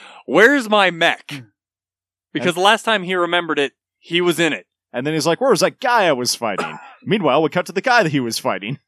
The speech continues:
Speaker 2: He's on
Speaker 1: On
Speaker 2: the other
Speaker 1: the,
Speaker 2: side of the island.
Speaker 1: apparently, other beach.
Speaker 2: He's where the Skyrasper cla-, uh, crashed.
Speaker 1: Apparently.
Speaker 3: It looks damn near identical to the one in Seed, too.
Speaker 2: Uh,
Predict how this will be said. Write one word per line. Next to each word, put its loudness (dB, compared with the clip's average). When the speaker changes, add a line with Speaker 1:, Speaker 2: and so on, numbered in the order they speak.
Speaker 2:
He's -4
on 2
Speaker 1:
On 4
Speaker 2:
the 4
other 0
Speaker 1:
the, -6
Speaker 2:
side 0
of -4
the -2
island. 0
Speaker 1:
apparently, -2
other 2
beach. -10
Speaker 2:
He's 0
where 2
the -4
Skyrasper -2
cla-, -10
uh, -10
crashed. -8
Speaker 1:
Apparently. -4
Speaker 3:
It -4
looks -2
damn -4
near 0
identical -6
to -16
the -14
one -10
in -16
Seed, -8
too. -10
Speaker 2:
Uh, 0